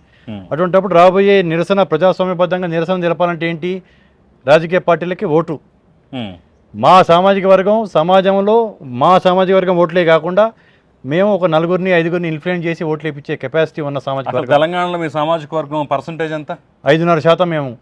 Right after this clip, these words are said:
Speaker 1: Hmm.
Speaker 2: కేసీఆర్ చేసిన సమగ్ర సర్వేలోనే
Speaker 1: Hmm.
Speaker 2: ఐదున్నర శాతం, పదహారు లక్షల మంది ఓటర్లు ఉన్నారని చెప్పేసి కేసీఆర్ సమగ్ర సర్వేలో అఫీషియల్ డిక్లేర్ చేశాడు.
Speaker 1: ఓకే.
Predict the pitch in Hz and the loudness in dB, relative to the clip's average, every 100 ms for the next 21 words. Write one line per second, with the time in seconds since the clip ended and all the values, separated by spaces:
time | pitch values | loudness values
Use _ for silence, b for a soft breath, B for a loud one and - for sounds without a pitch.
0 | _ 117 107 101 _ _ _ 147 175 151 | _ -14 -12 -16 _ _ _ -2 -2 2
1 | 185 185 170 151 165 160 175 170 147 151 | 4 4 4 0 -2 0 -2 0 0 -2
2 | 170 175 160 160 170 165 185 226 220 _ | 0 0 2 0 0 0 -2 -4 -8 _
3 | 113 101 92 127 156 170 151 156 165 190 | -12 -12 -4 -2 0 -2 0 2 2 0
4 | 202 151 160 165 160 175 165 170 165 143 | 0 0 2 2 0 -2 -4 -4 -2 -2
5 | 180 196 185 180 175 170 160 175 170 165 | 2 2 2 0 0 -4 -8 -12 -8 -6
6 | 165 175 160 160 165 160 139 160 165 165 | -4 -4 -2 -4 -4 -6 -4 -4 0 -2
7 | - 170 151 139 160 143 131 131 95 _ | -2 -10 -10 -8 -8 -8 -10 -10 -14 _
8 | 120 113 - 101 | -6 -6 -8 -12